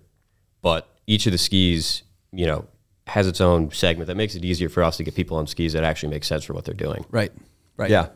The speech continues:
Speaker 3: And like George says, I mean, the, those, I feel like, at least for our staff, those days, I mean, the, the brand only days are great, but I feel like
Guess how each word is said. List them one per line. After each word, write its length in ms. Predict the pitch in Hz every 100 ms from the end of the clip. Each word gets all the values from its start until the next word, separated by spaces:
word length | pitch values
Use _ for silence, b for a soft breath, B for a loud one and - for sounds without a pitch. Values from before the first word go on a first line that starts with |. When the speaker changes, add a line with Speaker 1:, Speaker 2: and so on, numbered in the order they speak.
| -
Speaker 3:
And 100 | 123
like 120 | 143 120
George 240 | 143 113
says, 200 | 131 110
I 40 | 95
mean, 160 | 98
the, 160 | 101 -
those, 420 | 98 107 110 104
I 140 | - 101
feel 180 | 110
like, 240 | 101 95 - b b b b b b b b b -
at 80 | 113
least 180 | 120 -
for 160 | 113
our 160 | 90 110
staff, 380 | 110 101 90 82
those 340 | 90 98 101
days, 640 | 82 92 87 90 82 - -
I 60 |
mean, 480 | 107 101 101 95 101 -
the, 200 | 113 113
the 240 | 117 113
brand 420 | 101 113 123 117
only 260 | 101 104 110
days 260 | 107 117 101
are 80 |
great, 600 | 90 92 85 85 90 120 - - _ _ _ _ _
but 280 | 104 98 92
I 100 | 95
feel 200 | 90 101
like 240 | 92 90